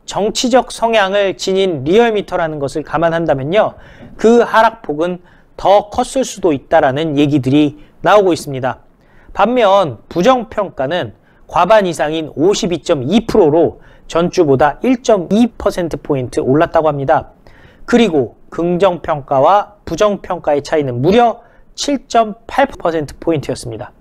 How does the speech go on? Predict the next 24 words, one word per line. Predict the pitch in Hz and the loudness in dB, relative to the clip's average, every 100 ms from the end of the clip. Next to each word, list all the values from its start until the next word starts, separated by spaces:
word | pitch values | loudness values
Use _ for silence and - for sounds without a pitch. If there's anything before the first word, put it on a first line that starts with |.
| _ _ _ _ - - - | _ _ _ _ -20 -20 -20
그러니까 | - 196 214 160 - 185 180 117 - _ _ _ _ | 0 2 2 -2 -2 2 2 2 -8 _ _ _ _
이 | 165 196 | -2 -2
주 | 208 233 | 2 2
연속 | 196 180 196 175 - - | 2 0 0 -2 -6 -4
오차 | 135 196 226 | 0 2 2
범위 | 190 170 165 | 0 -2 -4
밖에서 | - 170 - 208 202 190 | -4 -2 2 2 2 -4
부정이 | 147 151 156 160 | -4 -2 0 -2
긍정을 | - 151 156 156 | -2 0 0 0
앞선 | 147 - 147 | -2 -4 -8
겁니다. | 127 110 135 - - - - - - - | -8 -4 -4 -4 -12 -20 -20 -20 -20 -4
오차 | 135 190 - | 2 4 4
범위 | 226 208 196 | 0 0 -2
밖이라는 | 139 - 175 165 143 | -6 -6 -2 0 -2
거는 | 117 143 160 107 - _ _ - | -6 -4 -6 -8 -20 _ _ -12
문재인에 | - 160 202 208 220 190 180 185 | 0 4 4 4 2 2 -2 -2
대한 | 160 156 175 170 147 | 0 0 0 -4 -8
국민의 | 170 185 202 202 | -2 2 4 4
분노가 | 147 135 127 123 135 - | 2 -2 -2 0 -2 -2
공개적으로 | 156 190 220 190 165 165 175 | 0 4 4 2 -2 -4 -4
표출되는 | 220 - 220 185 170 175 | -8 -6 -4 -2 -2 -6
단계에 | 143 139 131 139 | -6 -4 0 0
왔다는 | 127 123 139 170 151 | 0 -2 0 -2 -2
겁니다. | 123 127 160 123 | -6 0 2 0